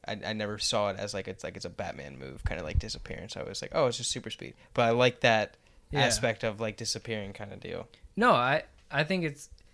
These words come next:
Speaker 2: it's one of those classic
Speaker 1: Good
Speaker 2: superhero
Speaker 1: superhe-, yeah, it
Speaker 2: Yeah.
Speaker 1: kinda, it does, like,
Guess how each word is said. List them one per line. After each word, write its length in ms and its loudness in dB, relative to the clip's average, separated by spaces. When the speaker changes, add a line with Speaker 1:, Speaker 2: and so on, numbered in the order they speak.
Speaker 2:
it's 240 -2
one 220 4
of 40 2
those 280 2
classic 720 -2
Speaker 1:
Good 220 10
Speaker 2:
superhero 440 6
Speaker 1:
superhe-, 140 2
yeah, 320 6
it 120 2
Speaker 2:
Yeah. 140 8
Speaker 1:
kinda, 220 6
it 60 2
does, 340 6
like, 380 2